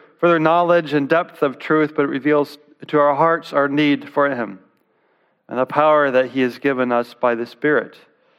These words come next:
uh, to follow after him as his people, as his servants, indeed his subjects of the great King.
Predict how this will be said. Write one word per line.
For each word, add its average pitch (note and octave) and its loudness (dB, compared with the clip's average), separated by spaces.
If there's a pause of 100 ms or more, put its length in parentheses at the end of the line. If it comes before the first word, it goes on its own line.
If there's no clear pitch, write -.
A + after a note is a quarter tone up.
(300)
uh, A2+ -18
to A#2 -16
follow C3 2
after B2+ -4
him A2+ -10
as A2+ -6
his G#2+ -10 (100)
people, A#2+ -8 (500)
as A#2+ -8
his A#2 -6 (560)
servants, C3+ -2
indeed C3 -2
his A#2+ -6
subjects - -4
of B2+ -4
the B2 -6
great C3 -4
King. F2+ -18